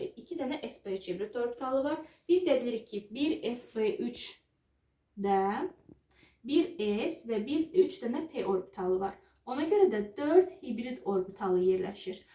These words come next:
Burada da iki karbon atomu olduğundan ikiyə vuracağıq, eləyəcək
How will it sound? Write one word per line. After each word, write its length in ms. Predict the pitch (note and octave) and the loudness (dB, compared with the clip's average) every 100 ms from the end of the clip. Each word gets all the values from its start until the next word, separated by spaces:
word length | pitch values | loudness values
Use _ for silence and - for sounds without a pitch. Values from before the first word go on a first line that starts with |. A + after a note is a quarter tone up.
| - - | -20 -6
Burada 240 | F4 G4+ | 2 6
da 40 | F#4+ | 6
iki 260 | - F#4+ | 6 6
karbon 380 | F#4 A#3+ G#3+ A3+ | 6 2 0 0
atomu 440 | G3 G3+ A3 G3+ A3 | 0 -2 -4 -4 -2
olduğundan 500 | A3 F#3+ F#3+ F#3 F3 - | -2 -2 0 0 -2 -8
ikiyə 300 | - A#3+ G3+ | -12 -4 -2
vuracağıq, 540 | G3 A#3+ B3+ D#4 F4+ - | -2 -2 -4 2 2 2
eləyəcək 460 | A3 G#3 G#3 D4+ | 2 2 2 -2